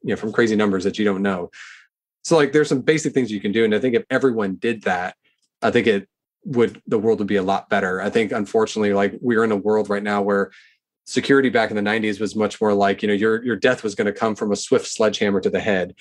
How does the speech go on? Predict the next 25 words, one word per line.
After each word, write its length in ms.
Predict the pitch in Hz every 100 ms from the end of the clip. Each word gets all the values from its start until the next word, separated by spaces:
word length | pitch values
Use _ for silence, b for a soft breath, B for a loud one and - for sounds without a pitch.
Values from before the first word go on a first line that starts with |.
| B B _
And 240 | 110 104 104
now 240 | 117 107
it's 160 | 107 -
just 240 | 110 -
a, 140 | 123 -
you 100 | 135
know, 120 | 107
it's 220 | 117 104
a 80 | 110
death 320 | - 120 110
of 100 | -
a 40 | 98
thousand 400 | 110 104 101 95
cuts 240 | 107 104
from 180 | - 92
a 40 |
million 260 | 98 101 98
different 280 | 95 90 87
websites 480 | 85 - 82 - -
that 200 | 95 107
you 160 | 101
never 360 | 107 113 117 113
know 300 | 104 107 104
that 180 | 101 104
you, 300 | 113 104